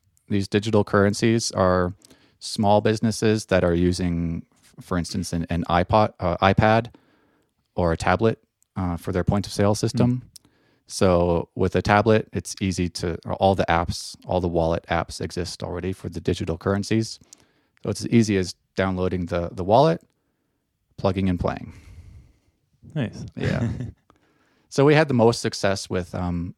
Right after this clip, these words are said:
Speaker 1: with small businesses
Speaker 2: What,
Speaker 1: in that
Speaker 2: and
Speaker 1: way.
Speaker 2: what, what year did you move there? It was a few years ago, right?
Speaker 1: Yeah, um,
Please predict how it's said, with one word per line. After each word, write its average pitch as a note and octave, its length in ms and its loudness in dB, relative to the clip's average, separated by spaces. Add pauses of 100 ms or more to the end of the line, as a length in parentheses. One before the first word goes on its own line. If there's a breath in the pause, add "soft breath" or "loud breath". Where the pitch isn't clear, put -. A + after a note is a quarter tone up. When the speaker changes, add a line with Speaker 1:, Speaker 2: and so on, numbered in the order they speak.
(240)
Speaker 1:
with G2+ 120 -4
small G2+ 300 2
businesses F#2 680 -4
Speaker 2:
What, - 120 -2
Speaker 1:
in F2+ 60 -2
that F#2 100 2
Speaker 2:
and B2+ 60 2
Speaker 1:
way. D3 180 4
Speaker 2:
what, - 120 -10
what C#3+ 200 4
year C3+ 280 4
did A2+ 160 0
you A2 160 2
move A2 180 0
there? F2 180 0
It - 260 -12
was A2+ 100 -14
a G#2 60 -10
few A2 160 -6
years G2+ 180 -4
ago, E2+ 140 -6
right? F2 200 -10 (720)
Speaker 1:
Yeah, A3+ 260 -2
um, A2 680 -2